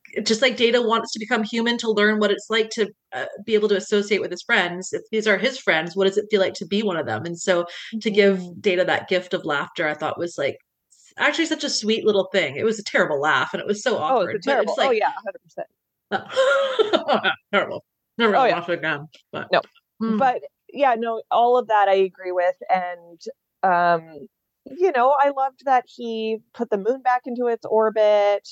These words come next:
Speaker 2: Um, and so he saved the planet too. He didn't have
Speaker 1: Yeah.
Speaker 2: to do that. Yeah.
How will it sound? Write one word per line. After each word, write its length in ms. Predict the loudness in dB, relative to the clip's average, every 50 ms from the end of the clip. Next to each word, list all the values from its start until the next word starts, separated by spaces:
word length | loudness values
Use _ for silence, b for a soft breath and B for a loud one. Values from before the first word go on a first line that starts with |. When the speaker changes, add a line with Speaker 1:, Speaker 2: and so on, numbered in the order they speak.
| -10 -4 -2
Speaker 2:
Um, 480 | 0 0 0 -2 -4 -4 -4 -6 -6 -8 _ _ -12
and 220 | -12 -12 -12 _ _
so 200 | -4 -2 -2 -2
he 100 | -2 -6
saved 300 | _ _ -2 -2 0 0
the 80 | -4 -2
planet 600 | 0 0 0 2 2 2 2 0 0 -2 -4 -6 -10 _ -2
too. 320 | 2 4 4 6 6 6 4
He 100 | 4 2
didn't 220 | 2 -2 -2 -4 -14 -20 _ _ _ _
have 140 | -6 -6 -4
Speaker 1:
Yeah. 60 | -6 -8
Speaker 2:
to 80 | -6
do 200 | -4 -2 -2 2 4
that. 220 | 4 2 2 2 -6 _ _
Yeah. 60 | -2